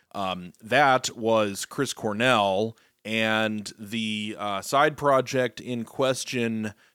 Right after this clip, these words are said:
that, uh, I'm gonna talk about is Temple of the Dog, uh, which was, uh, the early nineties, um,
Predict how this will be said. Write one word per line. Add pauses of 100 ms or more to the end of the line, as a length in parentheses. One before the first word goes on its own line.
(140)
that,
uh,
I'm
gonna
talk
about
is (340)
Temple
of (100)
the
Dog, (340)
uh,
which
was, (600)
uh,
the
early
nineties,
um,